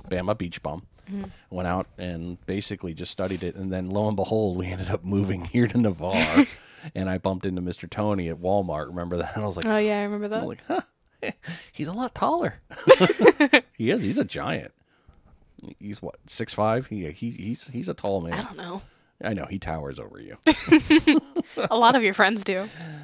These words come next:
Speaker 1: Well, I mean, you're almost, you're, you're getting
Speaker 2: I'm
Speaker 1: there.
Speaker 2: five two.
Speaker 1: You're five two. You are.
Speaker 2: I'm short. <laughs>
Speaker 1: You're thirteen, dude. <laughs>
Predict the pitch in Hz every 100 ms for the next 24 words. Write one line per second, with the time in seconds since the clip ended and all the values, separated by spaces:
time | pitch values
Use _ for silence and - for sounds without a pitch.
0 | - 294 285 294 311 330 339 320 320 320
1 | 302 - - _ _ - 349 320 330 370
2 | - 247 - 254 233 - 214 190 - 151
3 | - 95 92 - - 78 92 78 - 269
4 | 285 277 - 95 - - - - 381 -
5 | _ 214 135 139 - - 220 214 - -
6 | 180 170 151 104 95 92 98 123 - _
7 | _ - - _